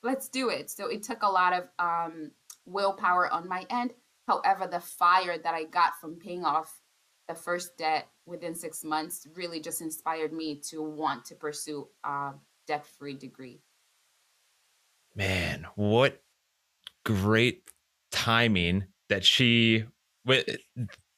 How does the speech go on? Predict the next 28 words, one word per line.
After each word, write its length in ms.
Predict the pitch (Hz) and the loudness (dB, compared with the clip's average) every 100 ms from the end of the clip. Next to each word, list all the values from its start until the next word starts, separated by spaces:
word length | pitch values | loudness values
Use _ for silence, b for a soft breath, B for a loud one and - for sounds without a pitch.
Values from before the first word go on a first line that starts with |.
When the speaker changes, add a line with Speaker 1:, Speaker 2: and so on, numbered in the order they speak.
| _ _ - | _ _ 0
Speaker 2:
I 60 | 147 | 4
love 240 | 170 143 | 4 4
social 300 | - 139 147 | 4 4 4
Speaker 1:
<laughs> 60 | 131 | 6
Speaker 2:
media 200 | 127 113 | 6 6
for 140 | 117 | 4
that. 240 | 98 90 - | 4 4 4
There's 160 | 143 | 4
a 40 | 156 | 6
lot 180 | 156 156 | 6 6
of 80 | 151 | 4
reasons 320 | 147 156 135 | 2 2 6
why 80 | 139 | 6
I 40 | |
Speaker 1:
Yeah. 40 | |
Speaker 2:
don't 160 | 131 139 | 6 4
like 180 | 147 143 | 4 4
social 280 | 170 160 165 | 4 4 2
media, 280 | 156 156 | 4 4
but 200 | 131 131 | 4 2
the 80 | 127 | 2
fact 300 | 113 139 135 | 4 4 4
that 80 | 139 | 0
you 100 | 131 | 2
can 140 | 117 | 2
stumble 460 | 110 - 123 135 127 | 2 4 4 6 4
upon 420 | 120 - 113 117 | 2 4 4 6
somebody 580 | - 107 98 92 95 | 4 4 6 6 6